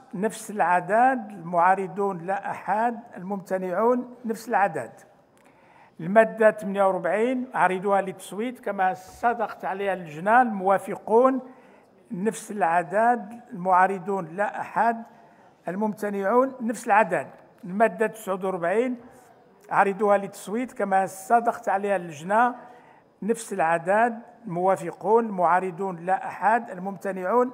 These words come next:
نفس العدد. أعرض المادة خمسين للتصويت كما صادقت عليها اللجنة، نفس العدد بالنسبة للموافقون، المعارضون لا أحد، الممتنعون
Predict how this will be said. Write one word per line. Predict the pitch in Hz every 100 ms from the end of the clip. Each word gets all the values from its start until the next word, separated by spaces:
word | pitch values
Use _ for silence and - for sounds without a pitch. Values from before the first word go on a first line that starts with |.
| 233
نفس | 240 -
العدد. | 214 214 170 139 - - - _ _ - - -
أعرض | 175 214 214 180
المادة | 208 226 220
خمسين | - 214 - 233
للتصويت | 220 196 - - 247 269
كما | - 214 208 196
صادقت | 196 - 247 233 202 -
عليها | 185 202 185
اللجنة، | 180 156 156 202 254 254 - - - - _
نفس | 185 226 -
العدد | 220 185 190 208 247 240 190
بالنسبة | 185 190 - 196
للموافقون، | 190 185 185 185 170 - 196 240
المعارضون | 220 190 160 185 185 170 190
لا | 160 180 -
أحد، | 175 - 220 233 226
الممتنعون | 185 202 - 190 190 190 247